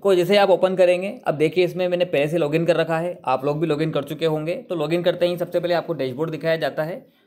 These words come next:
तो ये आपका डैशबोर्ड है, ठीक है। हमें फॉर्म भरना है तो हमें स्क्रीन के नीचे दिखाई दे रहे हैं यहाँ पर फैसिलिटीज, चेकलिस्ट, फॉर्म्स और एस टू एस सर्वे। तो हमें फॉर्म्स नाम के ऑप्शन पे आना है। फॉर्म्स नाम के ऑप्शन पे आने के बाद हमारे पास यहाँ पर काफ़ी सारे ऑप्शन दिखाई देते हैं।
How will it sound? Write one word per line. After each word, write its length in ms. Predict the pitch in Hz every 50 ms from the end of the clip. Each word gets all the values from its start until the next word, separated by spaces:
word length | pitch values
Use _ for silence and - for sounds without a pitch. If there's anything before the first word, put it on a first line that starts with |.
| _ -
तो 40 | 151
ये 120 | 151 170
आपका 200 | 156 170 - 160
डैशबोर्ड 400 | 139 131 127 120 120 120 110 113
है, 60 | - -
ठीक 200 | - 190 190 175
है। 80 | 131 - - - - _ _ _
हमें 160 | 160 185 196 185
फॉर्म 220 | - 190 208 208
भरना 240 | 208 208 202 208 202
है 120 | 202 214 214
तो 120 | 208 196
हमें 400 | 185 180 185 190 202 226 - - _ _ _ _ -
स्क्रीन 320 | - - - 185 196 202
के 100 | 202 214
नीचे 260 | 185 170 165 160 190 165
दिखाई 280 | 151 156 165 175 180
दे 80 | 170 160
रहे 120 | 156 170
हैं 60 | 170 175
यहाँ 180 | 170 156 143
पर 140 | - 165 170
फैसिलिटीज, 640 | 170 - 143 139 151 160 160 160 165 170 175 175 - - _ _ _ _ _ _ _ -
चेकलिस्ट, 460 | 139 139 139 151 175 185 180 - -
फॉर्म्स 400 | - - 151 156 170 185 175 -
और 160 | - 160 -
एस 180 | - 147 - -
टू 60 | 147 151
एस 160 | 143 139 -
सर्वे। 280 | 127 120 110 110 - - _ _ _ _ -
तो 60 | 165
हमें 140 | 165 202 208
फॉर्म्स 300 | 208 180 180 180 175 175
नाम 180 | 170 151 147 131
के 60 | 135
ऑप्शन 280 | 131 - - 135 127
पे 80 | 117 127
आना 160 | 113 110 113
है। 300 | 113 110 113 - - _ _ _ _ _ _ _ _ _ -
फॉर्म्स 220 | 180 214 220 214
नाम 140 | 208 202 202 196
के 80 | 202
ऑप्शन 220 | 190 - 196 202 196
पे 100 | 220 202
आने 160 | 185 190 190
के 100 | 190 196
बाद 240 | 185 190 190 180 180
हमारे 240 | 175 175 175 180
पास 200 | 175 175 175 175 147
यहाँ 160 | 143 139 139
पर 160 | 139 - 170 175
काफ़ी 240 | 175 139 131 156
सारे 200 | 156 170 160 156
ऑप्शन 200 | 139 - - 156
दिखाई 220 | 147 135 143 147 151
देते 240 | 139 123 107 - 139
हैं। 140 | 143 175